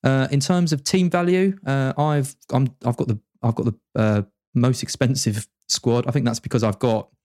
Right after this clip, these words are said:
a huge squad. I mean, I've, I went for Smith Rowe and Mbeumo and guys sort of all rotating, and it means points in my bench, but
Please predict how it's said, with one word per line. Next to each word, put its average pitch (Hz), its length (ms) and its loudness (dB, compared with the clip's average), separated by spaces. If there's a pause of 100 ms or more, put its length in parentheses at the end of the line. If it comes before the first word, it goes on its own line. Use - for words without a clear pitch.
(120)
a 110 40 -2
huge 110 320 0
squad. 117 380 0
I - 20 -2
mean, 107 140 2
I've, 104 140 -4
I 117 60 2
went 113 160 2
for 113 60 0
Smith - 320 -2
Rowe 110 260 2
and 104 100 0
Mbeumo 107 500 0
and 104 220 -2 (340)
guys 104 240 0
sort 110 120 -2
of 107 60 -2
all 107 100 0
rotating, 104 600 -2
and 101 80 0
it - 160 -6 (240)
means 113 220 2
points 107 300 -2
in 110 60 -2
my 104 60 0
bench, 104 380 -2
but 107 260 -4